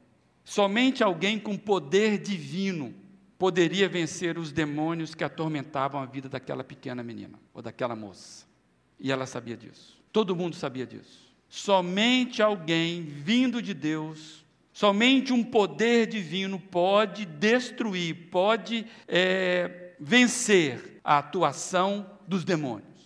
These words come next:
Então ela chega diante de Jesus, gritando, "Tenha misericórdia de mim, Messias, enviado de Deus, porque a minha filha está sob o domínio do mal e está sofrendo muito por isso."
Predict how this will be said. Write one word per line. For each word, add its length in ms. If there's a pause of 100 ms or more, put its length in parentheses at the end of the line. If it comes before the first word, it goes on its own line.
(320)
Então 200
ela 160
chega 360
diante 520
de 160
Jesus, 580
gritando, 760 (380)
"Tenha 380
misericórdia 880
de 140
mim, 340 (260)
Messias, 1040
enviado 640
de 100
Deus, 540 (140)
porque 280
a 120
minha 260
filha 640
está 800
sob 320
o 40
domínio 520
do 300
mal 680 (240)
e 60
está 180
sofrendo 460
muito 260
por 160
isso." 320